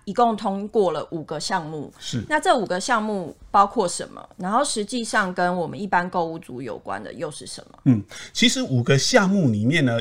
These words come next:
Speaker 2: 影响购屋族权益最大的就是预售屋禁止转售了。
Speaker 1: 嗯。
Speaker 2: 那其他的呢，其实对产业影响比较大，比如说市场哄抬炒作，
Speaker 1: 嗯。
Speaker 2: 会重罚。
Speaker 1: 嗯。
Speaker 2: 比如说你不能，哎，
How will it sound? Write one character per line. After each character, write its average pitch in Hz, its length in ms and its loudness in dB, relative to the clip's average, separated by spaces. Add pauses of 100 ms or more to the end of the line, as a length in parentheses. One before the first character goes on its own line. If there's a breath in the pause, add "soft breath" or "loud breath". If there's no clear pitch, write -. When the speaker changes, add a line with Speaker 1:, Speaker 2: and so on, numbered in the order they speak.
Speaker 2:
影 139 180 6
响 110 300 0
购 147 160 0
屋 143 180 4
族 120 160 -2
权 104 260 -4
益 120 80 0
最 117 200 -4
大 107 160 -2
的 98 80 -6
就 113 160 -6
是 117 160 -6
预 135 200 0
售 110 240 -6
屋 110 160 -6
禁 107 200 -4
止 98 160 -8
转 - 240 -8
售 - 300 -4
了。 - 80 -16
Speaker 1:
嗯。 196 220 -6
Speaker 2:
那 208 80 2
其 147 300 2
他 143 220 2
的 135 160 2
呢， 113 200 -2
其 110 160 -8
实 127 120 -2
对 131 180 0
产 101 260 -8
业 117 140 -2
影 101 160 -4
响 101 180 -8
比 95 120 -12
较 110 180 -6
大， 107 220 -4
比 110 80 -8
如 110 200 -4
说 127 400 4
市 202 220 2
场 117 220 0
哄 151 200 2
抬 113 220 0
炒 104 200 -4
作， 127 300 -4 (120)
Speaker 1:
嗯。 196 340 -8
Speaker 2:
会 120 560 2
重 135 240 2
罚。 92 380 -6
Speaker 1:
嗯。 170 240 -2
Speaker 2:
比 131 80 0
如 120 120 2
说 151 220 2
你 131 140 2
不 127 220 -2
能， 120 320 2 (240)
哎， 131 180 0